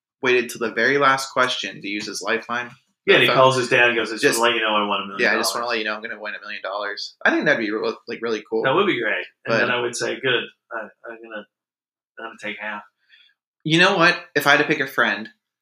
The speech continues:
Speaker 1: I would
Speaker 2: Yeah.
Speaker 1: probably pick Ryan Watkins.
Speaker 2: Really? You'd pick Bill?
Speaker 1: Only, only because, and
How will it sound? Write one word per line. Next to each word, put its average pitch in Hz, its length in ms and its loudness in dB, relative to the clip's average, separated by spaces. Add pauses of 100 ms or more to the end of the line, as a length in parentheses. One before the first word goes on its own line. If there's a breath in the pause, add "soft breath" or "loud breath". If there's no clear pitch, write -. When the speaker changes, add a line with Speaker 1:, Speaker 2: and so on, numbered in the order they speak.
(460)
Speaker 1:
I 139 140 2
would 147 120 4
Speaker 2:
Yeah. - 60 -8
Speaker 1:
probably 175 560 2
pick 170 320 -4
Ryan 123 280 -2
Watkins. 98 600 -8 (380 soft breath)
Speaker 2:
Really? 208 440 4 (100)
You'd 131 180 -8
pick 156 220 0
Bill? 151 120 8
Speaker 1:
Only, 190 340 2
only 165 200 2
because, 156 520 2
and 127 240 0